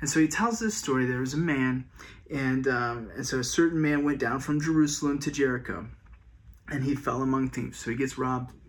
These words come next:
beaten, all that sort of stuff. So then he says there's three people that pass him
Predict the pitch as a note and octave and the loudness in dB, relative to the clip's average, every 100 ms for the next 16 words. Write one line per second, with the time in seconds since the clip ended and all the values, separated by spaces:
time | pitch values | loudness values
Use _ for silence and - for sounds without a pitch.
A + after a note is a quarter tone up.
0 | - C3 B2 A2+ A#2 G#2 F#2 - G#2 - | -2 -2 -2 -4 -6 -6 -6 -6 -8 -6
1 | D2 - - - - - - - - - | -10 -10 -18 -20 -20 -20 -20 -20 -20 -20
2 | - - - - - E3 F3+ A#3 A3+ G3+ | -18 -18 -18 -18 4 4 6 6 4 4
3 | E3 D#3 D3 C#3+ - - - - D#3 F#3 | 0 2 0 0 -6 -12 -16 -6 0 2
4 | E3+ E3+ D3 B2 B2 - F#3+ G#3 - G#2 | 2 0 2 0 -2 -2 2 2 0 -6
5 | A2+ | -6